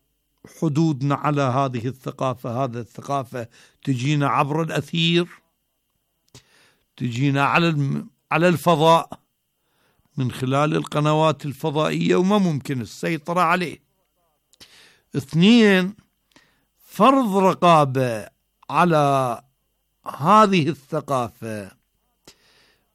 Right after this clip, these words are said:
وتحديد هذه الثقافة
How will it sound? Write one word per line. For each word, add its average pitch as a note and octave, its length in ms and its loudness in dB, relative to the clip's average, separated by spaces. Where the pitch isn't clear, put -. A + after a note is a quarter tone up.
وتحديد C#3 1300 -4
هذه F#3 580 0
الثقافة C#3 1040 -4